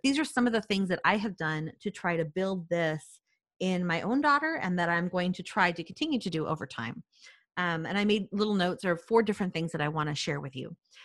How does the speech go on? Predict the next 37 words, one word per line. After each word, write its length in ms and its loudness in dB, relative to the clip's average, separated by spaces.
One 300 4
of 160 2
them 340 2
is 460 0
to 120 -8
really 260 0
have 280 2
dialogue 560 2
about 240 -4
these 200 -10
topics. 580 -4
And 300 6
it 160 6
can 160 4
seem 320 2
like 240 4
we 200 0
don't 340 0
know 220 4
what 220 0
to 100 -6
say, 480 -2
and 120 2
that's 200 0
because 220 -6
we 100 -4
really 200 -2
haven't 360 -4
practiced 420 -2
this 160 -8
enough. 420 -4
We 100 -4
haven't 200 -2
talked 240 -6
about 220 -2
race 240 -4
enough. 260 -2